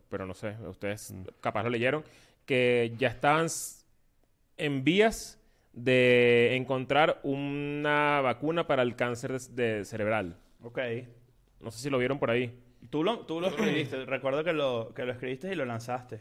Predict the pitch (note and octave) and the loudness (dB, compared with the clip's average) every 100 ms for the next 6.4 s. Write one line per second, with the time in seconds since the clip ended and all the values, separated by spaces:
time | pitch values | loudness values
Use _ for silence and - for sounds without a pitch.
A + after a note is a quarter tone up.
0 | - A2+ C#3+ A3+ A3 - _ _ F3+ G3+ | -14 -2 2 2 0 -12 _ _ -12 -12
1 | - _ _ C3+ E3 C#3+ C#3 E3 A2 A#2+ | -14 _ _ 4 4 4 2 0 0 -4
2 | B2+ B2+ B2+ B2 - - C#3+ F#3 G#3+ F3 | 0 2 4 2 -2 -4 -4 -2 0 2
3 | C#3 B2+ G#2 A2+ G#2+ G#2 C3+ D3+ D3 F#3+ | 4 2 0 -4 -8 -6 2 2 2 -4
4 | - A3 D3+ A#2 C#3+ D#3 _ _ _ _ | -4 -2 0 -2 -6 -10 _ _ _ _
5 | - _ C#3+ C3+ C3+ C3 B2 - - E3 | -20 _ 2 4 4 2 0 -4 -2 4
6 | F3+ E3+ F3+ F3+ | 4 4 0 -2